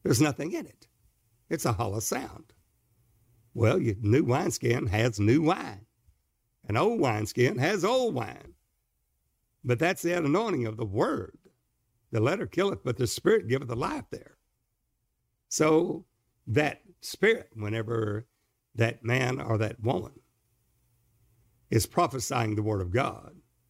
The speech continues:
it will always be a witness of the Holy Ghost. And you'll feel that in your spirit, not just with the intellect, but with the Spirit of God bearing witness with your spirit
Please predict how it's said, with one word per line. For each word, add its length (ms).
it 240
will 280
always 1000
be 160
a 80
witness 480
of 120
the 100
Holy 240
Ghost. 520
And 180
you'll 220
feel 380
that 260
in 180
your 200
spirit, 500
not 220
just 260
with 140
the 100
intellect, 520
but 140
with 180
the 100
Spirit 360
of 140
God 280
bearing 320
witness 320
with 180
your 180
spirit 460